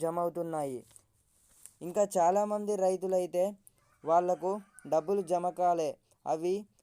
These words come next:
కంప్లీట్ చేస్తున్నారు, అయితే చేస్తున్నారు. ఇక ప్రభుత్వం అయితే ఎవరికి అయితే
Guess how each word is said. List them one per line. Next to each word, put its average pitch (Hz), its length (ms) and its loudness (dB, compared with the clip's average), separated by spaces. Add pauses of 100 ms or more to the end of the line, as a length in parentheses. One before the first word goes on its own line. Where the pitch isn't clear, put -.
(100)
కంప్లీట్ 170 460 -4
చేస్తున్నారు, 165 680 -4 (460)
అయితే 170 220 -2 (160)
చేస్తున్నారు. 185 680 -2 (420)
ఇక 185 100 -2 (720)
ప్రభుత్వం 202 560 0
అయితే 185 240 -4 (300)
ఎవరికి 190 420 0
అయితే 180 200 -4